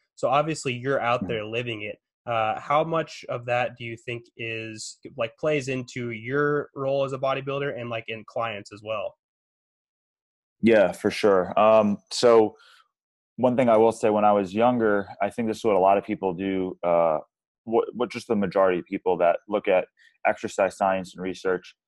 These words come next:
Speaker 2: that haven't been involved, they probably had a very s-, they probably have a very similar perspective compared
Speaker 1: Mm-hmm.
Speaker 2: to what I previously had. And that is when I would see a study come out and, and somebody in the fitness industry that's very well respected shared that study and shared those findings,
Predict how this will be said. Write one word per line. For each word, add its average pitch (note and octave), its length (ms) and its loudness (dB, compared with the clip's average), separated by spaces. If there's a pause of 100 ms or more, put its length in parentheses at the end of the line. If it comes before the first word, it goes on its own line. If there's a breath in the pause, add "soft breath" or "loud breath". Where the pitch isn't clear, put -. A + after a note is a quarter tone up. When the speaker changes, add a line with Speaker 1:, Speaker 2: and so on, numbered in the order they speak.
(140)
Speaker 2:
that G2 140 2
haven't A2 320 0
been A#2 100 -2
involved, A2+ 400 2
they G2 100 -2
probably G2 340 2
had F#2+ 160 2
a F2+ 40 -4
very F2+ 240 0
s-, - 260 -10
they F#2+ 100 -2
probably G2+ 320 0
have F#2+ 340 2
a E2 60 -12
very E2+ 220 -4
similar F2+ 480 -10
perspective E2+ 640 -8 (380)
compared A#2+ 320 -4
Speaker 1:
Mm-hmm. - 0 -
Speaker 2:
to F#2+ 80 -8
what F2 100 -8
I D#2+ 60 -6 (140)
previously F2+ 520 -6
had. E2 380 2 (480)
And F#2 180 -2
that G2+ 180 4
is G2 360 -4 (420)
when G#2 140 -2
I G#2 100 4
would G#2 180 0
see G#2+ 160 -2
a G2 40 0
study G#2+ 300 0
come G#2 220 -2
out G#2 300 4
and, F2+ 260 -6
and F2 200 -6
somebody F#2+ 480 0
in F2+ 100 -6
the E2 80 -6
fitness F2+ 380 -10
industry F#2+ 420 -6
that's E2+ 220 -4
very F2+ 180 0
well F2 160 2
respected F2 600 -4
shared G2+ 400 -2
that F#2 200 2
study F#2 400 -2
and E2 140 -8
shared F2+ 340 -4
those D#2+ 220 -8
findings, F2 680 -4